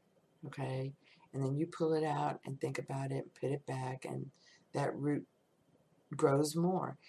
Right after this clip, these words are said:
And you take it out and think about it, you're watering it, you're loving on it, and you put it back and it, you know, grows some more. And then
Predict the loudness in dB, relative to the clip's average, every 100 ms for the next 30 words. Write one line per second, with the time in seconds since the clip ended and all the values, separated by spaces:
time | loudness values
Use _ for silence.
0 | -20 -16 -4 0 0 -2 -4 _ -6 -2
1 | -2 0 0 2 2 2 -2 -4 -6 -4
2 | -4 -2 0 -2 -4 _ -6 2 2 4
3 | 2 0 -2 -4 -4 -6 -4 2 4 6
4 | 4 0 -2 -4 -6 _ -20 -20 -16 -6
5 | -4 -2 -2 -2 -2 -2 -4 -2 -4 -6
6 | -4 -4 -6 -10 -10 -14 _ _ _ _
7 | _ _ _ -8 -6 -6 -8 -12 _ _
8 | -4 2 4 4 2 0 0 -4 -8 -10
9 | -18 -20 -20 -6 -2 2 2 0